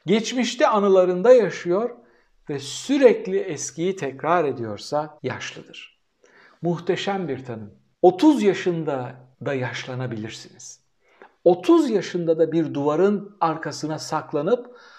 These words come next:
orada bir hayat yaşamayı tercih etmiş olabilirsiniz. Sizin kafanızı oradan dışarı çıkartacak cesur bir partneriniz olmayabilir.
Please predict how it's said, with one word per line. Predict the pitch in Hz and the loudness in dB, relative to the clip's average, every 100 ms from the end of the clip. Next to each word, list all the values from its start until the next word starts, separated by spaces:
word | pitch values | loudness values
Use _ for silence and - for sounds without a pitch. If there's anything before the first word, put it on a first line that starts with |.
| - _ - | -20 _ 10
orada | 214 254 214 196 180 | 12 12 10 2 2
bir | |
hayat | 160 165 190 233 214 | 0 2 4 2 -2
yaşamayı | 175 - 165 180 175 | -8 -6 -6 -8 -6
tercih | 143 143 147 151 | -4 -4 -6 -8
etmiş | - - | -8 -10
olabilirsiniz. | 165 127 117 117 117 - - - - _ _ _ _ - - - - | -6 -6 -6 -8 -10 -12 -18 -20 -20 _ _ _ _ -20 -20 -20 -18
Sizin | - 208 196 285 294 226 - | -4 -2 0 -2 -4 -12 -10
kafanızı | - 226 185 185 180 160 | -6 -2 -2 -2 -4 -2
oradan | 185 180 180 185 170 | 0 0 0 -2 -2
dışarı | 156 165 165 202 | -6 -4 -4 -4
çıkartacak | - 151 139 - 127 160 208 - _ _ _ - | -6 -6 -6 -8 -4 -6 -6 -16 _ _ _ -10
cesur | 123 175 175 - 269 233 160 | 0 0 0 -4 -2 0 0
bir | 160 160 | -2 -2
partneriniz | - 143 131 151 135 135 135 | -6 -8 -8 -12 -10 -10 -8
olmayabilir. | 135 113 113 107 104 - - - | -8 -6 -8 -10 -12 -18 -20 -20